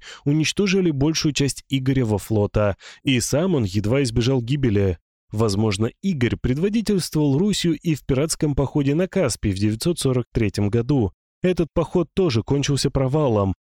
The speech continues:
Русам, занявших город Барда на территории нынешнего Азербайджана, выкосила эпидемия. В девятьсот сорок четвертом Игорь собрал новую армию из Руси, славян и кочевников-печенегов для новой экспедиции в Константинополь,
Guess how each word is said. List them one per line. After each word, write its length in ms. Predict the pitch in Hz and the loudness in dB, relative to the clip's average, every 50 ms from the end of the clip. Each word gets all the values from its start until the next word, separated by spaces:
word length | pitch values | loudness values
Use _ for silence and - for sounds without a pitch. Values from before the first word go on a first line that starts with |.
| _ _ | _ _
Русам, 520 | - 117 135 190 190 156 - - 113 107 98 | 0 0 2 2 2 0 0 0 0 0 2
занявших 560 | 101 143 170 160 127 101 - - 127 110 110 | 2 2 2 2 0 0 0 0 -2 -2 0
город 300 | 120 123 120 113 110 101 | 0 0 0 0 0 -2
Барда 540 | 107 117 139 160 139 123 110 98 98 110 101 | -2 -2 0 0 0 0 0 0 0 0 2
на 140 | 101 107 | 2 0
территории 560 | 107 - 123 117 120 - 120 110 95 - 107 107 | 0 0 0 -2 0 0 0 0 2 2 2 2
нынешнего 600 | 110 120 120 110 98 - - - 113 104 110 - | 2 2 2 2 0 0 0 0 0 0 0 -2
Азербайджана, 1040 | - - 120 104 104 104 101 110 131 143 135 127 131 123 110 101 101 101 101 92 - - - - - - | 0 -2 0 0 0 0 0 0 0 0 0 0 0 2 2 2 2 2 2 0 -2 -6 -14 -10 -6 -2
выкосила 560 | 123 190 196 - 196 175 - 160 147 156 - - | -2 0 0 0 -2 0 0 0 0 0 0 -2
эпидемия. 800 | 139 123 - 113 92 95 98 90 92 90 92 90 90 82 80 - _ _ _ _ _ _ _ _ _ | -2 -2 -2 -2 -2 -2 0 0 0 0 0 0 -2 -4 -6 -10 _ _ _ _ _ _ _ _ _
В 120 | 120 113 120 | -2 -2 0
девятьсот 460 | 135 196 196 220 - - 220 180 - | 0 0 0 0 0 -2 -2 -2 0
сорок 260 | 170 160 139 120 - | 0 0 0 -2 -2
четвертом 720 | - 117 101 - 107 107 131 175 185 - - 185 165 - _ | -2 -4 -2 -2 0 0 0 0 0 0 -2 -2 -2 -2 _
Игорь 300 | - 170 180 156 160 151 | -2 -2 0 0 -2 -2
собрал 420 | - - 160 147 160 170 165 156 | 0 -2 -2 0 0 0 2 2
новую 420 | 160 175 170 147 113 98 104 - - - | 2 2 2 2 2 0 0 -2 -2 -2
армию 400 | 131 120 113 104 107 107 107 - - | -2 0 0 0 0 0 0 -2 -2
из 180 | - 120 104 90 | -2 -2 -2 0
Руси, 440 | 101 107 147 180 196 175 - - 175 | 0 0 2 2 0 0 0 0 -2
славян 540 | 156 - - 120 104 101 98 123 151 165 - - - | -2 0 0 0 0 0 0 0 -2 -2 -4 -6 -4
и 100 | 160 160 | -4 -2
кочевников-печенегов 1400 | - - 131 - - 147 135 135 135 123 - 131 - - - 131 - - 151 165 170 160 135 107 101 107 95 98 | -2 -2 -2 0 0 0 0 0 0 0 -2 -2 -2 -4 -4 -4 -2 0 0 2 2 2 0 0 0 0 -2 0
для 240 | 101 135 165 196 202 | 0 0 0 2 2
новой 380 | 180 151 131 113 92 98 95 | 2 2 2 2 2 0 0
экспедиции 580 | 90 - - - 120 123 143 185 165 - - 156 | 0 -2 -4 -4 -4 -2 -2 -2 -2 0 -2 -2
в 100 | - - | -2 -2
Константинополь, 1000 | - 147 135 123 - - 143 135 123 - 139 151 165 156 - - 113 104 101 90 | -2 -2 -2 -2 -2 -2 -2 0 0 0 0 0 0 0 0 0 0 0 0 0